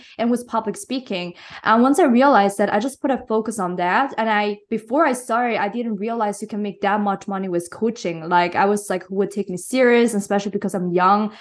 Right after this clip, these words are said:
like, who would pay such a young lady, like, to get some business mentoring? And then the things grew and it was possible. So,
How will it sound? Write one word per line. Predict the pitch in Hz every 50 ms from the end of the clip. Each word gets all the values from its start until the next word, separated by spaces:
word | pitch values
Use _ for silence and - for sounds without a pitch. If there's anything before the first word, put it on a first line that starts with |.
| - - _
like, | 185 190 185 185
who | - - 208
would | 233 233 240
pay | - - 214 202 208
such | 208 208 202 -
a | - 190
young | 185 185 185 190 185
lady, | 175 175 180 180 180 196 196
like, | 180 170 165 170 175 170 - _
to | - 196 180
get | - 196 190 190
some | - 185 175
business | 170 160 180 185 202 214 202 208
mentoring? | 190 190 190 190 - 202 196 190 202 214 208 - - - - - - 254 -
And | 202 208 208 208 208 208 208 202 - - -
then | 196 180 233 247 269 339 359
the | 415 392 359
things | - 294 285 262 262 -
grew | - 254 285 294
and | 269 233
it | 220 208
was | 190 196 202 -
possible. | - _ - 202 240 247 - 311 269 208 190 185 185 180
So, | 185 - 220 202 202 196 196 196